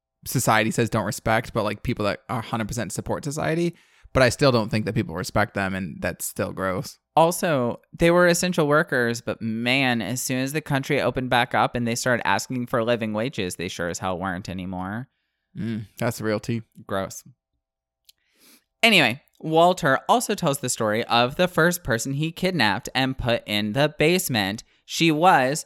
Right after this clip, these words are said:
Speaker 2: surprise, surprise, a sex worker, because of course she was.
Speaker 1: Ugh.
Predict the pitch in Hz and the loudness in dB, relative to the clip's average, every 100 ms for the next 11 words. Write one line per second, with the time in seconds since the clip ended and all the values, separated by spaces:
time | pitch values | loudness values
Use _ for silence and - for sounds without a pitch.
0 | _ - 131 107 107 - 151 175 135 139 | _ -4 0 2 2 0 0 2 2 0
1 | - _ - 147 117 - 87 85 - 80 | -6 _ -2 0 0 -4 -10 -6 -8 -8
2 | 117 110 117 110 98 - 69 - - 110 | -10 -10 -10 -8 -8 -8 -12 -12 -10 -10